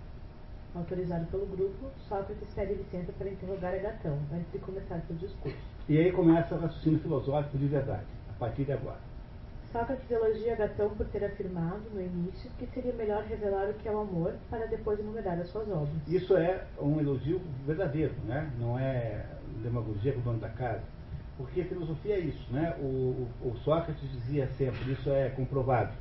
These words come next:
Speaker 2: dizia que filosofia é olhar e ver o que é. É a definição mais simples de filosofia. Filosofia é olhar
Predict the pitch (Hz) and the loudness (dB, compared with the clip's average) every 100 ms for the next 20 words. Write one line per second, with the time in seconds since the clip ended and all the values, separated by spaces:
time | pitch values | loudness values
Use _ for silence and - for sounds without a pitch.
0 | - - - - 123 107 135 143 - 123 | -10 -10 -10 -6 -2 2 6 6 6 0
1 | 127 127 120 110 - 185 185 165 135 123 | 0 0 2 2 2 6 6 6 4 4
2 | 117 135 165 170 131 131 139 131 131 98 | 6 6 4 2 2 6 6 4 0 0
3 | - - - - - - - - - - | -4 -10 -10 -10 -10 -10 -10 -6 -4 -4
4 | - - - - - 127 113 - - 120 | -8 -12 -12 -10 0 2 2 -2 -6 -4
5 | 135 123 151 143 143 143 - 180 165 147 | 0 2 6 8 8 6 4 0 0 0
6 | 127 139 123 110 98 98 - - - - | 0 2 2 2 -2 -4 -6 -8 -12 -12
7 | - - 123 113 117 95 165 165 143 127 | -12 -8 -2 0 0 2 4 4 4 4
8 | 120 123 139 - | 4 6 6 4